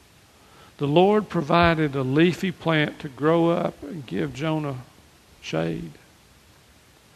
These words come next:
Now, what kind of plant grows up that quickly? We don't have a, an exact identification of this plant, but I think you'll be safe calling it a Jonah plant.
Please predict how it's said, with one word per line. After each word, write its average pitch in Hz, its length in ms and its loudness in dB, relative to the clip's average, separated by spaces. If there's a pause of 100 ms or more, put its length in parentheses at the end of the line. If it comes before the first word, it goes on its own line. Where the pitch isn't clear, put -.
(200)
Now, 165 80 0
what 254 220 6
kind 220 240 0
of - 80 -4
plant 208 320 0
grows 175 320 -2
up 170 160 0
that 156 220 0
quickly? - 480 -6 (1400)
We 156 140 0
don't 185 160 2
have 175 220 6
a, 160 200 2 (260)
an 156 120 -2
exact 151 580 0
identification 151 1040 -2
of 131 160 -10
this 139 180 -6
plant, 143 500 -6 (1600)
but 156 100 2
I 156 80 4
think 214 300 0
you'll 220 80 2
be 190 160 -2
safe 180 580 2
calling 165 400 2
it 156 200 -4 (1200)
a 143 80 -4
Jonah 160 400 0
plant. 135 540 -10